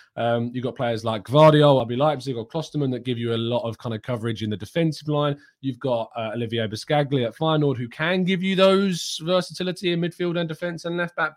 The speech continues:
but not to the same level that Martinez can. It's tough. It's really, really difficult. So let's wait and see what happens in the future.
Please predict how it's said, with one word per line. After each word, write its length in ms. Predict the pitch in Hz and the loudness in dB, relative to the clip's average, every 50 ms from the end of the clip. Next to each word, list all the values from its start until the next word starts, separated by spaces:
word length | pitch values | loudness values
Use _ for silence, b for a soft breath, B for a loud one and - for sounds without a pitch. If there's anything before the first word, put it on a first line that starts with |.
| _ | _
but 200 | - 170 160 - - b b b b b b _ _ _ _ _ _ _ _ _ _ - | -2 0 0 -2 -4 b b b b b b _ _ _ _ _ _ _ _ _ _ 4
not 240 | 160 165 165 - - | 4 4 4 2 -2
to 80 | - | -10
the 80 | 127 117 | -10 -8
same 240 | - 127 107 110 107 | -6 -4 -4 -4 -4
level 200 | 107 104 101 95 | -4 -6 -6 -10
that 100 | 95 92 | -10 -10
Martinez 580 | 104 101 92 - - 147 151 143 135 127 120 - | -10 -10 -12 -10 -6 -4 -4 -4 -4 -4 -6 -10
can. 260 | - 135 120 117 101 - - | -10 -8 -8 -8 -10 -10 -10
It's 240 | 143 143 - - - | -10 -10 -10 -12 -20
tough. 360 | - - - 120 107 85 - _ _ _ | -18 -12 -10 -10 -10 -10 -12 _ _ _
It's 140 | _ - - | _ -20 -18
really, 680 | 110 107 113 117 127 127 127 127 123 120 120 110 107 _ _ _ _ _ _ _ - | -14 -10 -6 -4 -2 0 0 0 0 0 0 -2 -4 _ _ _ _ _ _ _ -16
really 540 | 104 101 107 117 123 120 120 113 104 104 98 | -12 -8 -4 -2 0 0 0 0 -2 -4 -6
difficult. 560 | 85 98 90 - 87 - _ - 73 71 113 120 _ _ _ | -8 -10 -14 -14 -18 -20 _ -18 -18 -18 -20 -20 _ _ _
So 460 | - - - 104 98 98 95 92 92 - | -20 -12 -8 -8 -6 -6 -6 -8 -6 -4
let's 240 | - 147 156 151 - | -2 -4 -2 -4 -6
wait 140 | 143 120 113 | -6 -4 -4
and 100 | 175 - | -6 -8
see 300 | - 110 104 98 95 - b b b b b | -8 -8 -8 -8 -10 -12 b b b b b
what 180 | 107 101 85 | -12 -10 -10
happens 580 | 110 95 - - 107 95 92 92 85 - - - _ - | -10 -10 -12 -12 -10 -10 -10 -10 -12 -14 -18 -20 _ -12
in 300 | 120 110 107 104 101 98 | -10 -8 -8 -8 -8 -8
the 100 | 98 101 | -10 -10
future. 600 | - - 208 220 214 175 - 208 190 151 120 - | -8 -6 -4 -4 -4 -2 2 2 4 4 2 0